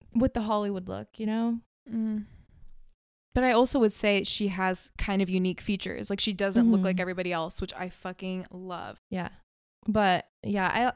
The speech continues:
Speaker 1: I, I like what you said about, like, being intentional about trying to appreciate your unique features. That's something that I really try very hard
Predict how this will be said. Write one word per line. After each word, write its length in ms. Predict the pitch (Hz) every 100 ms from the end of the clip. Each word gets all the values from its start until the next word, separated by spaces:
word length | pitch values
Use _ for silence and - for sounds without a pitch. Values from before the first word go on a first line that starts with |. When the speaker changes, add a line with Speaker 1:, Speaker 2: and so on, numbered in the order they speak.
| - -
Speaker 1:
I, 100 | 302
I 20 |
like 260 | 302 254 -
what 140 | 220
you 80 | 214
said 240 | 202 190
about, 260 | 185 180 165
like, 180 | 190 185
being 180 | 202 190
intentional 540 | 185 175 175 180 180
about 220 | 175 170
trying 300 | - 170 165
to 140 | - 180
appreciate 800 | 175 185 170 - 175 170 170 -
your 140 | 190
unique 300 | 185 175 170 -
features. 720 | 165 165 175 170 165 170 175
That's 240 | 214 214
something 420 | 254 240 233 226 220
that 300 | 202 208 - _ - - - _
I 100 | 220
really 220 | 226 226
try 600 | 226 220 202 196 196 202 - _ _ _ _ -
very 180 | 196 196
hard 440 | 190 175 175 180